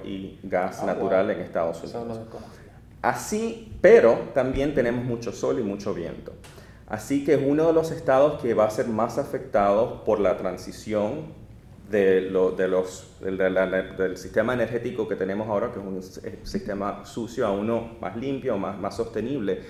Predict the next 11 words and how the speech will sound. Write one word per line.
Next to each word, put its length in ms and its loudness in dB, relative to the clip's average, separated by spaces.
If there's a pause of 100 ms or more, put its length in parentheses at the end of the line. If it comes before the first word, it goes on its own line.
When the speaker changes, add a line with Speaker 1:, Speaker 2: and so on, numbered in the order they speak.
(640)
Speaker 1:
que 640 2
muchas 380 -4
personas 460 2
ven 180 2
como 220 4
un, 320 -4
como 240 0
un 100 -2
desafío, 640 0
un 140 0
reto. 760 0